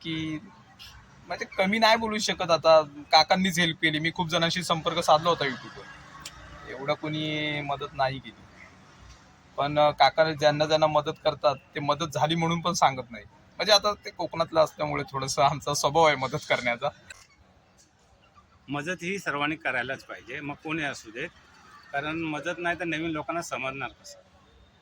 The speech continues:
Speaker 2: कारण नवीन जेव्हा येतो त्याला त्यातली काय माहितीच नसते. म्हणून ह्या नवीन लोकांना जे यूट्यूबर बनले त्यांना खरोखरच मदत करणं गरजेचे आहे आणि सर्वांनी आपण म-, मदत करायची आहे त्यांना, आणि ह्यालासुद्धा सर्वांनी मदत करा.
Speaker 1: मित्रांनो, हा व्हिडिओ आता मी इथेच थांबवतोय.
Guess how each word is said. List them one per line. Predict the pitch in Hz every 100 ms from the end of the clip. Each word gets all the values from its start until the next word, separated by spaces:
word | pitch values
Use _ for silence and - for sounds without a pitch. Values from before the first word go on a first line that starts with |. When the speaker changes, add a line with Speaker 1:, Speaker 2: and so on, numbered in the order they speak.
| _
Speaker 2:
कारण | 135 143
नवीन | 135 156 175
जेव्हा | 175 175
येतो | 175 165
त्याला | 165 165
त्यातली | 160 156
काय | 165 165
माहितीच | 131 117 - 139
नसते. | 110 - 107 107
म्हणून | 135 175
ह्या | 170
नवीन | 156 131 139
लोकांना | 135 - 131 160 160
जे | 135 135 131 127
यूट्यूबर | 113 127 123
बनले | 117 113 143
त्यांना | 135 127 - _
खरोखरच | 135 147 147 151 170 _ _ - - -
मदत | 127 156 -
करणं | 135 135 127
गरजेचे | 110 110 117 123
आहे | 160 -
आणि | 131 131
सर्वांनी | 127 120 147 170
आपण | 156 - 139 117
म-, | 120 120
मदत | 117 110 104 123
करायची | 107 98 95
आहे | 92
त्यांना, | 92 - - - - - _ _ _ _ -
आणि | 131
ह्यालासुद्धा | 123 143 147 135
सर्वांनी | 143 135 139
मदत | 131 123 127 -
करा. | 104 87 - - _ _ _ -
Speaker 1:
मित्रांनो, | 147 160 180 175 165
हा | - - 156
व्हिडिओ | 160 160 160
आता | 170
मी | 165 151
इथेच | 160 -
थांबवतोय. | - 143 156 147 131